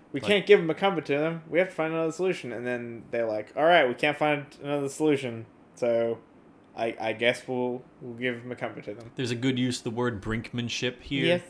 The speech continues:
Speaker 2: which is
Speaker 1: yeah.
Speaker 2: always love to hear.
Speaker 1: Yep. Um,
Speaker 2: Now that it's no longer a word that we need as much,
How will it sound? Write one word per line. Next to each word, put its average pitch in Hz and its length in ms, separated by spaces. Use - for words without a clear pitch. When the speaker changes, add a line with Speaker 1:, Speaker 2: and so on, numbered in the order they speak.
Speaker 2:
which - 100
is 113 60
Speaker 1:
yeah. 117 40
Speaker 2:
always 113 200
love 113 240
to 110 60
hear. 113 400
Speaker 1:
Yep. 165 240
Um, 135 320
Speaker 2:
Now 120 160
that 117 140
it's 110 180
no 120 140
longer 113 320
a 110 60
word 110 340
that 107 160
we 110 120
need 107 200
as 101 120
much, 107 440